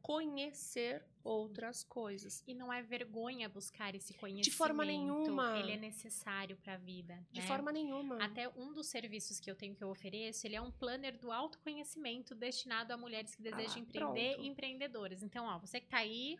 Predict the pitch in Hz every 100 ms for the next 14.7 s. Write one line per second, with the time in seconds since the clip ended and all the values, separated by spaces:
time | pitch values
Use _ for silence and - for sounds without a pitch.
0 | - 226 240 269 277 285 302 - 302 285
1 | 269 262 277 269 269 269 294 349 330 339
2 | 349 339 196 - - - - 339 349 349
3 | 403 440 330 370 392 - 320 349 339 -
4 | 285 - _ _ _ _ - 285 392 -
5 | - - 311 262 233 208 196 - 196 -
6 | - - 269 - _ _ 330 320 - 226
7 | 190 - _ 285 - 269 285 269 247 254
8 | 247 247 240 226 233 - 190 - 233 226
9 | 196 - - 214 214 208 - - - 262
10 | 269 294 - 247 - - 339 403 392 320
11 | - 269 220 175 165 - 190 185 - 220
12 | 220 233 - 170 - 262 247 202 - 247
13 | 254 254 269 311 311 285 254 269 - 208
14 | 175 226 - 240 220 -